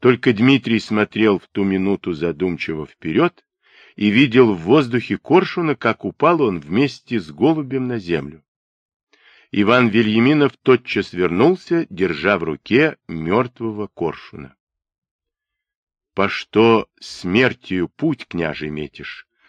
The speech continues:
строго прикрикнул на него Боброк. Сын Тысяцкого смутился. Он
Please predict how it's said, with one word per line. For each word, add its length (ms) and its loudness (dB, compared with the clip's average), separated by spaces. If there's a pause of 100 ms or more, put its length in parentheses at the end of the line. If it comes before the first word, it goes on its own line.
строго 680 0 (120)
прикрикнул 640 -8
на 100 -12
него 300 -10
Боброк. 540 -10 (840)
Сын 340 2
Тысяцкого 680 0
смутился. 800 -6 (920)
Он 280 4